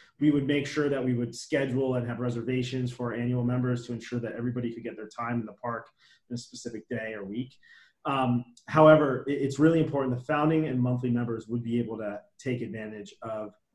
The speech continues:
the, uh, the, uh, the, you know, if we go back to phase one or something like that.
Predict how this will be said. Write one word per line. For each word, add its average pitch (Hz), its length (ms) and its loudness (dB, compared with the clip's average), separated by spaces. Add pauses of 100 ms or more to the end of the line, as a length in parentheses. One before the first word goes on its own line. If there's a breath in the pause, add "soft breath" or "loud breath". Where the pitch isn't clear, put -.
(240)
the, 113 260 -6
uh, 101 200 -4 (120)
the, 117 160 -2
uh, 98 60 -10 (260)
the, 101 260 -10 (280)
you 113 100 -10
know, 90 60 -14 (260)
if 120 100 -12
we 123 80 -4
go 123 100 -2
back 120 260 -4
to 120 80 -8
phase 104 280 -10
one 98 180 -8
or 95 60 -8
something 92 260 -14
like 87 160 -16
that. 82 200 -18